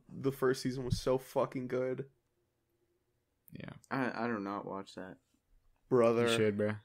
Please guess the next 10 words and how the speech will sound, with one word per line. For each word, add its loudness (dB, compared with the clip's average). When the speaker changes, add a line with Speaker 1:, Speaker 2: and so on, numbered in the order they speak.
Speaker 2:
It's -16
pretty -2
good. 0
Speaker 1:
Let's -2
watch 4
it -12
tonight. -2
Every 4
episode. 2
Speaker 2:
It -14